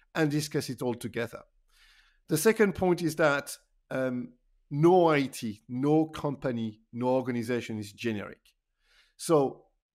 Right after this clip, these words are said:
the same goes for your generative A I tools or platform or solutions you want to adopt.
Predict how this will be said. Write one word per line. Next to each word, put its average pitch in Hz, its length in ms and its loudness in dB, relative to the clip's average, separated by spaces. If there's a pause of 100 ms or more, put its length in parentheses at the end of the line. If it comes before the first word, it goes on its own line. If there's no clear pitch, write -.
(460)
the 151 120 0
same 202 480 2
goes 143 440 2 (220)
for 147 220 -2
your 143 300 0
generative 127 600 -6
A 117 140 0
I 117 200 0
tools 135 420 -6
or 120 80 -6
platform 139 600 -2
or 113 60 -8
solutions 139 760 -4
you 127 100 -2
want 113 320 -4
to 117 120 -8
adopt. - 520 -6